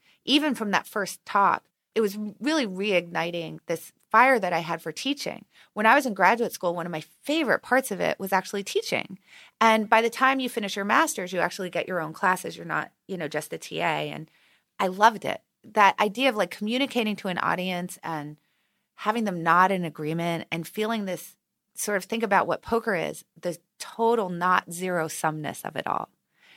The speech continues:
was something that was really fulfilling something in me that I wasn't necessarily getting from other things. And so once I started getting referred out,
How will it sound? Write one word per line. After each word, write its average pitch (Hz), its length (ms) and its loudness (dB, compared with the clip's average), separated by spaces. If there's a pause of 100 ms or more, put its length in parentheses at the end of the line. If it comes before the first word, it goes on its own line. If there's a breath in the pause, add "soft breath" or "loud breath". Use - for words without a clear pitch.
(120)
was 190 340 -6
something 269 400 -2
that 214 120 0
was 185 200 -6
really 175 560 -2
fulfilling 208 420 2
something 165 300 -2
in 143 160 -6
me 131 140 -4
that - 180 -2
I - 100 0
wasn't 165 300 -4
necessarily 151 340 -6
getting 151 300 -8
from 175 180 -10
other 156 200 -6
things. 175 420 -6 (600 soft breath)
And 202 180 0
so 185 640 4 (180)
once 220 280 2
I 269 60 2
started 202 280 0
getting 175 220 -2
referred 165 380 -2
out, 175 320 2